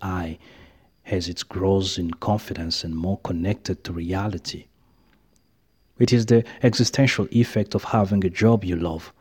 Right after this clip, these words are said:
one that you think you were born for. Extra hours are never extra hours. They are simply play time. Extra play time. Self-sacrifice does not exist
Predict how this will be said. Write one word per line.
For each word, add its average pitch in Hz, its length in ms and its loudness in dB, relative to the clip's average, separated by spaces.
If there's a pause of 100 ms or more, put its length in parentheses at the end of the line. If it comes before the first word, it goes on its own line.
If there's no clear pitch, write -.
(140)
one 113 240 6
that 104 240 2
you 98 60 -6
think - 400 0
you 98 80 0
were 87 100 -2
born 104 340 4
for. - 280 -8 (800)
Extra 123 360 4
hours 104 540 4 (220)
are 98 140 2
never 101 340 4
extra 101 380 0
hours. 95 540 -2 (260)
They 113 120 6
are 107 40 4
simply 131 380 4
play 113 420 2
time. 113 400 0 (560)
Extra 110 560 0 (180)
play 104 300 2
time. 101 420 -4 (600)
Self-sacrifice - 920 2
does 95 240 -2
not 98 160 0
exist 92 520 -2